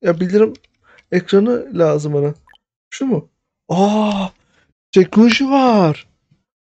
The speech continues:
Wow, şehir kalkınması. Ya yazılar çok ufak ya. Ben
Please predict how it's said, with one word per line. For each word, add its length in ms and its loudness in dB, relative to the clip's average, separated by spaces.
Wow, 480 2
şehir 380 2
kalkınması. 960 -2
Ya 180 4
yazılar 400 4
çok 200 -4
ufak 360 0
ya. 340 4
Ben 220 2